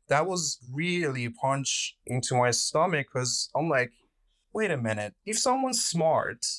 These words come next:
and study Bitcoin and really understand that it's all about liberty, how can you, and it's so, it's about social justice, how can you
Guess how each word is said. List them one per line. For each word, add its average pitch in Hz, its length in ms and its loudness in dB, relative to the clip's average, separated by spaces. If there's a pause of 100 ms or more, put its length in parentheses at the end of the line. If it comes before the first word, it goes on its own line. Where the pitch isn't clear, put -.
(220)
and 135 180 0
study 165 440 0 (140)
Bitcoin 110 600 -6 (420)
and 127 320 0 (360)
really 190 260 0
understand 160 560 2
that 139 80 0
it's 131 260 -4
all 143 420 4
about 139 380 2 (140)
liberty, 131 520 -2 (540)
how 208 540 0 (100)
can 208 200 0
you, 202 240 -4
and 147 260 0
it's 143 180 -4 (120)
so, - 200 -4
it's - 180 -6
about 151 220 2 (140)
social 165 300 2
justice, 165 400 0
how 233 200 2
can 214 260 -4
you 202 440 -6